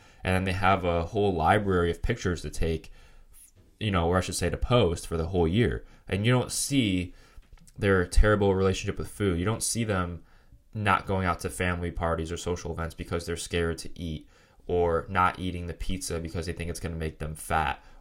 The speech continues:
or, um, not having any energy or any libido, or being in a bad mood and getting a shitty sleep and being miserable.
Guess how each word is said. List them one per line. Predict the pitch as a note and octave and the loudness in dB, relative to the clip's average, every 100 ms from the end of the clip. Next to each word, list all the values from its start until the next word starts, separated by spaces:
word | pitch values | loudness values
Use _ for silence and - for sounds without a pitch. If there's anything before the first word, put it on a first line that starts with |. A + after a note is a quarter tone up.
| - | -8
or, | F2+ F2+ E2+ E2 E2+ - | 0 2 2 0 -2 -4
um, | F2 E2 D#2+ D#2 E2+ | -2 -2 -2 -6 -2
not | F#2+ - | -2 0
having | F#2+ F#2 F2 E2+ | -4 -4 -6 -8
any | F2 E2+ | -6 -4
energy | F2 F2 F2+ E2 | -4 -4 -4 -6
or | - | -6
any | F2 E2+ | -8 -8
libido, | E2+ E2+ F2 E2 D#2 D2 | -8 -8 -4 -2 -2 -4
or | D#2+ | -8
being | E2 F#2 F2+ | -6 -6 -4
in | F2 | -6
a | |
bad | D#2+ E2 E2+ E2 | -4 -2 -2 -2
mood | F2 F2 D#2 | -2 -2 -2
and | D#2 D#2 | -6 -6
getting | F2+ F2 | -6 -6
a | |
shitty | - E2+ E2 | -6 -6 -6
sleep | - F2 D#2+ D#2+ | -6 -4 -6 -6
and | D#2+ D#2+ | -8 -6
being | F2+ G#2+ A2 | -2 0 2
miserable. | F2+ D#2+ D#2+ C2+ B1 - | 0 2 2 2 -2 -4